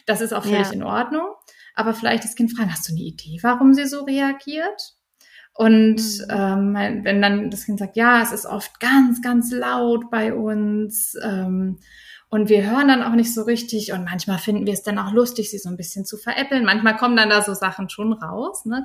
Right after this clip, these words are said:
Speaker 1: Grad bei Kindern, die
Speaker 2: Mhm.
Speaker 1: das gewöhnt sind, in
Speaker 2: Mhm.
Speaker 1: solche Gespräche zu gehen. Das würde ich jetzt bei deinen Kindern <laughs> mal, äh, mir, also so denken.
Speaker 2: <laughs>
Speaker 1: Ähm, kommen da eigentlich so ganz,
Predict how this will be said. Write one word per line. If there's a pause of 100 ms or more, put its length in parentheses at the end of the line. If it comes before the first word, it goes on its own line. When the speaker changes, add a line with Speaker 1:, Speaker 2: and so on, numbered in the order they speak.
Speaker 1:
Grad
bei
Kindern,
die
Speaker 2:
Mhm.
Speaker 1:
das
gewöhnt
sind,
in
Speaker 2:
Mhm.
Speaker 1:
solche
Gespräche
zu
gehen.
Das
würde
ich
jetzt
bei
deinen
Kindern
<laughs>
mal,
äh,
mir,
also
so
denken.
Speaker 2:
<laughs> (400)
Speaker 1:
Ähm, (160)
kommen
da
eigentlich
so
ganz,